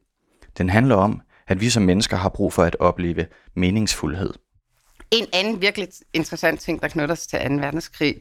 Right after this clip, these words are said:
Speaker 2: det handler om Viktor Frankl, en østrigsk læge, neurolog, optaget af de, øh, mentale processer. Viktor Frankl er også jøde, og det betyder, at han på tragisk vis, ligesom hans familiemedlemmer, kommer i K Z-lejre.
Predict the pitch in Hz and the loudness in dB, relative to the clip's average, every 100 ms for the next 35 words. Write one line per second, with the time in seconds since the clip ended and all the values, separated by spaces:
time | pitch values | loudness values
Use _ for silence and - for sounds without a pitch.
0 | - 170 170 151 147 139 160 170 143 143 | -2 2 2 0 0 0 0 0 -2 -8
1 | - 160 - - 185 208 - 233 202 - | -6 -4 -4 -2 0 0 -2 -12 -10 -8
2 | 160 160 170 - - 147 143 165 208 180 | -4 -4 -4 -8 -8 -4 0 0 0 -2
3 | 131 135 233 233 - - 170 - - 170 | -2 -2 -2 -2 -4 -2 -2 -4 -4 -4
4 | - 147 - 143 135 139 135 135 139 143 | -2 -6 -8 -6 -6 -4 -4 -2 -2 -2
5 | 190 156 - 143 - 156 - 147 - - | -2 -4 -6 -8 -6 -6 -6 -10 -14 -20
6 | - - - - - - - 185 - 214 | -20 -20 -20 -20 -20 -8 -4 -2 -2 0
7 | 208 214 - 135 _ _ 165 - 180 - | 0 -2 -14 -16 _ _ 0 2 -2 -4
8 | 156 139 151 190 - _ _ - - 170 | -6 -4 -4 -6 -12 _ _ -8 -4 -4
9 | 170 - 190 160 135 160 143 147 - - | -4 -6 0 0 0 -2 -2 -4 -12 -14
10 | - 190 180 151 - 202 190 - - - | 0 0 0 -8 -14 -12 -12 -12 -16 -14
11 | 135 165 - 160 143 143 147 147 - 185 | -8 -6 -2 -2 -2 -4 -4 -6 -4 0
12 | 233 180 165 165 160 151 147 - 151 143 | 0 0 0 0 0 -2 -4 -4 -2 -2
13 | - - 139 170 165 78 | -4 -4 -4 -2 -2 -2